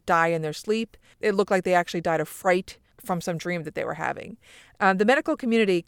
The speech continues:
called this condition sudden unexplained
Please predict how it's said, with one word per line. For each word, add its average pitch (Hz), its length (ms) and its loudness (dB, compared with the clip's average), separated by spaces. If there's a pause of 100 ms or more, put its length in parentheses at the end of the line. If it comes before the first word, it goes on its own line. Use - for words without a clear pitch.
called 233 280 6
this 233 140 0
condition 180 600 -4
sudden 240 560 0 (140)
unexplained 208 800 -2